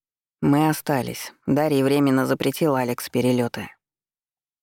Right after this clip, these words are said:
Жена Диара наклонилась и ласково провела рукой по его макушке.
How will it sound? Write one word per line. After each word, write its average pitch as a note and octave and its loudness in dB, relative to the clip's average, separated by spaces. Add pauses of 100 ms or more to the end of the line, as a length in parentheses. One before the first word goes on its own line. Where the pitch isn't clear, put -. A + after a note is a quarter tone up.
(180)
Жена E3+ 4
Диара D#3+ 0
наклонилась C#3+ 2
и C3+ -2
ласково C3 -2
провела C3+ 0
рукой C#3+ 0
по C#3+ -4
его C3 0
макушке. C3+ -4